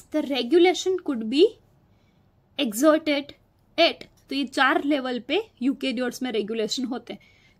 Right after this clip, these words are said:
कहाँ कहाँ पे? तो पहला है ट्रांसक्रिप्शनल लेवल, यानी formation of primary transcript। तो पहला रेगुलेशन जीन का,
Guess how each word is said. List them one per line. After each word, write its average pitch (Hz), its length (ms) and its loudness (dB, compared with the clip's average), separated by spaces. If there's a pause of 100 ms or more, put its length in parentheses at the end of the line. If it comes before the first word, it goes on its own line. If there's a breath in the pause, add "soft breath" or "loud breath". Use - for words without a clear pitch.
(100)
कहाँ 320 220 2
कहाँ 339 180 2
पे? 359 180 0 (100)
तो 339 60 -4
पहला 269 440 -2
है 294 200 -2 (1120)
ट्रांसक्रिप्शनल 302 840 2
लेवल, 214 360 -2 (800)
यानी 269 240 2 (400)
formation 330 600 2
of 330 120 0 (180)
primary 262 560 2
transcript। 208 720 -8 (800)
तो - 60 -2
पहला 311 400 6
रेगुलेशन 339 640 4
जीन 277 280 2
का, 311 240 2